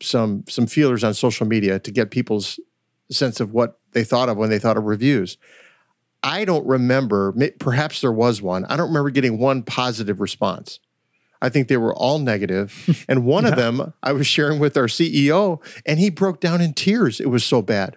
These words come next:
Speaker 1: Our C E O did. It wasn't one of our people, but he's just like, "I can't believe that people actually have to go into a workplace where that's what's happening."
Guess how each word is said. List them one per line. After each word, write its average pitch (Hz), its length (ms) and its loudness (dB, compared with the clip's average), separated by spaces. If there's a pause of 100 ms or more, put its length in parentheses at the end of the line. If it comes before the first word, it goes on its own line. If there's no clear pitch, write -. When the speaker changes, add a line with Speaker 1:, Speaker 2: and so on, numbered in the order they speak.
Speaker 1:
Our 127 60 0
C 190 280 2
E 170 40 6
O 175 100 4
did. 113 260 -4 (440)
It 143 40 2
wasn't 147 340 2
one 139 140 2
of 117 80 -2
our 123 140 2
people, 98 480 0 (160)
but 143 120 2
he's 156 100 -2
just 147 160 -2
like, - 160 -2
"I 139 60 -4
can't 180 280 0
believe 156 280 0
that 127 140 -2
people - 320 -2
actually 131 280 -2
have 120 180 -2
to 123 60 -6
go 123 240 2
into 127 280 0
a 107 60 4
workplace 101 840 -4 (480)
where 123 180 2
that's 117 600 -4 (380)
what's 120 240 0
happening." 110 480 -4